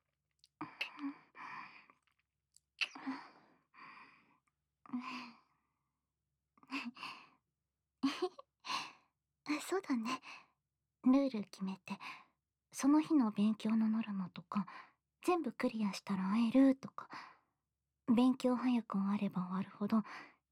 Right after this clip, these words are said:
エッチいことがいっぱいできるとか。うん、それ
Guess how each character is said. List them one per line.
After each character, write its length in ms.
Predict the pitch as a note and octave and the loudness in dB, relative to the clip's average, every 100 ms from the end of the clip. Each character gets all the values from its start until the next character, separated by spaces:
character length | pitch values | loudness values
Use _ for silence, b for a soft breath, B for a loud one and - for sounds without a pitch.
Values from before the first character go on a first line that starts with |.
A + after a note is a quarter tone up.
| - | -6
エ 60 | |
ッ 80 | G#3+ - | -6 -4
チ 180 | - B3+ | -2 -2
い 40 | |
こ 160 | A3+ G3+ | -2 -8
と 140 | - | -8
が 140 | F#3+ F#3 | -8 -4
い 80 | A3+ | -4
っ 20 | - _ | -6 _
ぱ 120 | F4+ | 2
い 80 | E4+ | 2
で 120 | E4+ | -2
き 200 | - E4+ | 2 4
る 300 | D#4+ E4+ E4+ | 6 6 4
と 140 | - - | 0 -14
か。 140 | - - B B B _ _ _ _ _ _ _ _ _ _ _ _ _ _ _ _ | -18 -14 B B B _ _ _ _ _ _ _ _ _ _ _ _ _ _ _ _
う 40 | D#4+ | 6
ん、 200 | D#4 C4+ B B B _ - D#4+ | 6 4 B B B _ -2 0
そ 180 | - | 2
れ 100 | F4 | 2